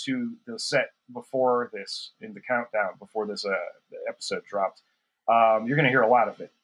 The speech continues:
And it's because I, I went, I just picked up a fucking cou-, couple collections of 'em, uh, that had some really good songs on it. And I just kinda was like, "All right, you know what? I'm just gonna play a lot of this all night so you can hear the good version of this shit."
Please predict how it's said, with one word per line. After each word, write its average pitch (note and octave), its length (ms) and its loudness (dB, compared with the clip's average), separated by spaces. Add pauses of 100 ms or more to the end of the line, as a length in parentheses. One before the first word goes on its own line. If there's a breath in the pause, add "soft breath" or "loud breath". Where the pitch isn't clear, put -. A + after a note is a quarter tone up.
(380)
And B2 240 4
it's A#2+ 160 -2
because C3 300 2
I, C3+ 180 2
I B2 60 4
went, C3 200 0
I A#2+ 80 0
just A#2 260 -8
picked D3 200 0
up B2+ 140 2
a G2+ 60 -6
fucking A2+ 440 -4
cou-, A2 160 -20
couple G#2+ 280 -10
collections A#2 480 -4
of B2 80 -6
'em, B2+ 160 -6 (500)
uh, G2+ 140 0
that G#2+ 100 -4
had A2 160 -2
some G#2 120 -12
really A#2+ 180 -6
good B2 160 -6
songs D#3 280 -2
on F#2+ 140 -2
it. F#2 100 -14 (100)
And G2+ 200 -10
I G2 60 -8
just G2 200 -10
kinda G#2 200 -6
was G2+ 180 -8
like, G#2 220 -4
"All C#3 80 4
right, B2 240 -2
you A#2+ 80 -12
know A#2 100 -2
what? B2 140 2
I'm A#2+ 100 -4
just A#2 140 -8
gonna A2 120 -10
play G#2+ 200 -8
a G2 60 -6
lot G2 160 -6
of G2 80 -8
this A2 160 -8
all G2 100 -6
night G2 180 -14
so - 120 -16
you G2 60 -20
can G2 120 -20
hear - 100 -20 (200)
the G2+ 120 -16
good G2+ 220 -10
version - 320 -18
of - 80 -20
this - 80 -20
shit." - 260 -16